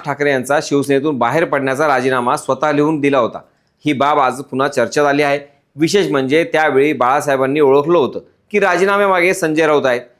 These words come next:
मात्र हेच राऊत आज सांगतात की राज ठाकरे हे आपले जवळचे मित्र होते आणि आजही संबंध मैत्रीचे आहेत. आता परिस्थिती वेगळी आहे. हिंदी सक्तीच्या विरोधात जेव्हा ठाकरे बंधूंनी एकत्र येण्याचा निर्धार केला,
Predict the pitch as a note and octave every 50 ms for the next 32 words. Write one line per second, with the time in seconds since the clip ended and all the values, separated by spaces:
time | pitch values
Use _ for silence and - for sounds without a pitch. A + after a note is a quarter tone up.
0 | _ _ - - B2+ C3 C3 - C3+ A2+ - - C#3+ F#3 F#3 G3 E3+ C#3+ C3+ C#3+
1 | D#3+ D#3+ C#3 C#3 C#3 - - C3 C#3 C#3+ C3+ C#3 A2 - - _ _ _ _ -
2 | D3+ C3 C#3+ D#3+ F#3 F#3 F3+ - D3 C3 - C#3 D#3 D3 C#3 D3 D3 C3 - C#3+
3 | D3+ C#3 A#2 B2+ B2+ C3+ C#3 A2 D3+ C#3 C3+ C3+ C3 E3 E3 C#3 B2 B2+ C#3+ D3
4 | D3 - _ _ _ - - A#2+ B2+ A#2+ A2+ C3+ C#3 D3+ D#3 F3+ E3 - C3+ B2+
5 | C3 C3 B2+ B2+ D3+ D#3+ D#3+ C3+ A#2+ B2 B2 D3+ D3 C3+ C3 C3+ G#2 F#2 F2 -
6 | _ _ _ _ _ - G#2+ G#2+ - - - - C#3 D#3 D#3+ - C#3+ C#3 C3+ E3
7 | D3+ C3+ C#3 C#3 C#3+ D#3 C#3+ A2 F#2 E2+ - _ _ _ _ _ - F3+ G3 G#3
8 | A3+ F#3+ F3+ F3+ F3+ - F#3 D#3+ - F3+ E3+ D3+ D3+ D3+ D#3 D#3+ E3 D#3 C3 C#3
9 | C#3+ D3 D#3 - - A2 A2 - E3 F3+ E3+ D3 C#3+ C#3 C#3 C#3 C3+ C#3+ D#3 D3+
10 | - B2 C3 B2+ - - - C#3+ C#3 C#3 C#3 C3 D3+ D3 C3 A#2+ A#2+ A#2 A#2+ C#3+
11 | D3 C#3+ C#3 D#3 E3